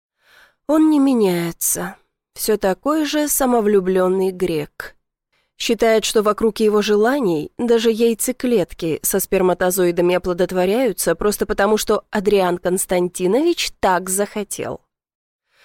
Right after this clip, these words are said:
Но, слава богу, это всего лишь мужская интуиция. Взмываю руки и ослабляю замок от комбинезона на шее. Я думала, всё гораздо серьёзнее.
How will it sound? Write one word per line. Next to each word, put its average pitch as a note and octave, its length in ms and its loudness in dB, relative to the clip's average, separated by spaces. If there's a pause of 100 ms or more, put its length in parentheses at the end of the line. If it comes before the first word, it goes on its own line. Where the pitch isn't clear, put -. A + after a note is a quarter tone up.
(440)
Но, F#4+ 140 4
слава F3 440 2
богу, F3+ 460 0 (160)
это F#4 240 0
всего A3+ 320 2
лишь D4 180 -2
мужская F#3+ 640 0
интуиция. F3+ 800 -4 (300)
Взмываю G3 560 2
руки D4 200 -2
и C4+ 80 2
ослабляю A3 560 0
замок F#3+ 360 0
от - 100 -6
комбинезона F3 640 -2
на F#3+ 160 -2
шее. - 460 -8 (340)
Я A#3 280 0
думала, G#3+ 420 2
всё G3+ 200 -2
гораздо F#3 440 0
серьёзнее. F3+ 800 -2